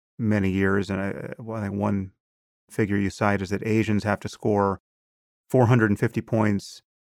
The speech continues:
higher than blacks to g-, have the same odds of being admitted into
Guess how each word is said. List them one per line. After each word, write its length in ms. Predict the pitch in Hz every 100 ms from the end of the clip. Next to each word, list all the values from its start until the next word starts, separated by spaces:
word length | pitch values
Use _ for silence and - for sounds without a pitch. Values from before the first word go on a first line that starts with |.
| _ _
higher 600 | - 113 110 110 110 110
than 220 | 101 104 92
blacks 540 | 107 104 104 104 - _
to 480 | - 113 104 98 104
g-, 240 | 113 - -
have 200 | 101 110
the 100 | 101
same 320 | - 110 107
odds 380 | 98 101 101 87
of 120 | 90
being 440 | 101 98 95 92 85 -
admitted 400 | 113 95 104 98
into 440 | 92 90 101 92